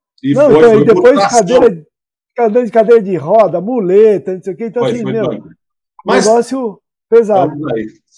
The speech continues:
Speaker 2: Mas foi bom que te levou pra um outro caminho, que acabou
Speaker 1: Com
Speaker 2: levando pro
Speaker 1: certeza.
Speaker 2: outro e te trouxe de volta pro atletismo.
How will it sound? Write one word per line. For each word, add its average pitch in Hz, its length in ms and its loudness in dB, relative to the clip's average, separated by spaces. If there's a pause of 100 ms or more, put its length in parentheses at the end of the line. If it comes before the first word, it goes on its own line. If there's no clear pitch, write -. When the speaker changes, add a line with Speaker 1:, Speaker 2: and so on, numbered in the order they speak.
(100)
Speaker 2:
Mas 247 240 -2
foi 320 140 -2
bom 269 280 2
que - 220 -12
te 311 140 -4
levou 285 340 2
pra 269 100 -10
um 269 80 -8
outro 254 220 -4
caminho, 247 540 -6
que 247 80 -6
acabou 233 300 -2
Speaker 1:
Com - 40 2
Speaker 2:
levando 233 240 0
pro 214 120 -8
Speaker 1:
certeza. 226 200 2
Speaker 2:
outro 269 240 -2
e 277 60 -6
te 277 120 0
trouxe 262 400 2
de 247 140 -2
volta 226 460 0
pro 208 80 -4
atletismo. 226 840 -8